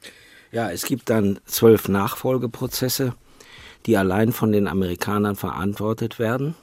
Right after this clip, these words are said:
die also nicht mehr von den Alliierten durchgeführt werden.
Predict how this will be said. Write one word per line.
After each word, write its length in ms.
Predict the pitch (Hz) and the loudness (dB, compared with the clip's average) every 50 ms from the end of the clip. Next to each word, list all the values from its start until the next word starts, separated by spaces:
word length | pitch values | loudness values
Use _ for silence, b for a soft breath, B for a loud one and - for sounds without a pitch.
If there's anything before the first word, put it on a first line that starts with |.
| _ _ _ - | _ _ _ -6
die 120 | - 101 80 | -4 -4 -4
also 180 | 92 92 104 | -4 -6 -4
nicht 360 | 92 95 98 101 - - - | -2 -2 -2 -2 -4 -4 -4
mehr 140 | 107 104 98 | -4 -4 -4
von 360 | 98 - 90 85 82 80 92 | -6 -8 -8 -8 -8 -8 -8
den 200 | 90 82 78 73 | -8 -10 -10 -10
Alliierten 720 | 69 - 92 87 85 73 - 98 117 - - 123 127 123 - B B B B B B B B B B B B B B B B B - | -10 -10 -8 -8 -8 -6 -2 -2 -2 0 0 -2 -2 -2 -6 B B B B B B B B B B B B B B B B B -20
durchgeführt 760 | - 117 - 120 131 131 - - - - - 127 131 123 117 | -12 -4 0 2 2 2 0 -4 -8 -6 -4 -6 -6 -4 -4
werden. 400 | 117 117 123 131 139 139 139 | -4 -2 -2 -2 -2 -4 -6